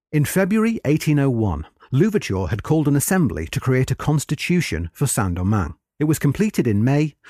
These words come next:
and Louverture signed it in July. He then sent it to Napoleon. Although its third article declared that the inhabitants of Saint-Domingue would henceforth be free and French, Napoleon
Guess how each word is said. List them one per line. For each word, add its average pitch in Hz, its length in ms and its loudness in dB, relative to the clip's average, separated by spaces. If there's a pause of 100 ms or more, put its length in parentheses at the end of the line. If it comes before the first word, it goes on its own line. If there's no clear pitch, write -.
and 120 140 2
Louverture 139 480 0
signed 170 360 0
it 92 240 -6
in 101 160 -4
July. 95 520 -2 (240)
He 139 120 2
then 170 380 2
sent 98 340 -2
it 123 120 -6
to 101 60 -6
Napoleon. 92 680 -2 (640)
Although 160 360 2
its - 200 -4
third 190 280 0
article 117 480 -2
declared 117 600 -2
that 107 140 -8
the 113 120 0
inhabitants 156 600 -2
of 104 100 -6
Saint-Domingue 151 600 0 (180)
would 123 140 0
henceforth 135 580 0
be 104 140 -2
free 180 580 -2
and 131 280 0
French, - 600 -4 (420)
Napoleon 135 540 2